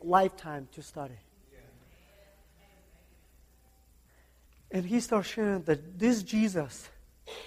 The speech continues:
for eternity, he existed. He created this universe. He created you and me.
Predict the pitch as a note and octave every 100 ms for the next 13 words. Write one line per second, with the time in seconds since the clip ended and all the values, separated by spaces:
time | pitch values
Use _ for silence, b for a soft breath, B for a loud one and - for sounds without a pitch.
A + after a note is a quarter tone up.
0 | B B B B B B _ - _ _
1 | G#3 G3+ G3 A#3 A#3 A3 E3+ D3+ - F#3
2 | E3 D#3+ F#3 F3 - C3 - _ _ -
3 | _ _ _ _ - - - _ _ -
4 | B3 - A#3 A3 A#3+ B3+ F3 B2+ B2 -
5 | - - _ _ E3 F3 - G3 G#3+ F#3+
6 | D3+ B2+ - - _ _ - _ _ -
7 | A3+ - A#3+ B3 A#3+ - - - F#3 A3
8 | B3+ B3 G#3+ G3 G3 A3 E3